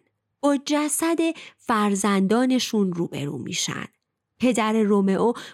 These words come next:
مونتیگو بزرگ، اعلام می‌کنه که مادر رومئو وقتی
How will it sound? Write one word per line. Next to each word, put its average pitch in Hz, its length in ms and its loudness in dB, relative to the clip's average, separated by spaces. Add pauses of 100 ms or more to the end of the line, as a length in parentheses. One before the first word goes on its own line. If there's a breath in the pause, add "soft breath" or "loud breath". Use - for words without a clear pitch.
مونتیگو 220 920 2
بزرگ، 208 760 2
اعلام 269 460 0
می‌کنه 254 460 -2
که 247 200 -6 (300 loud breath)
مادر 262 720 4
رومئو 185 520 0
وقتی 196 380 -2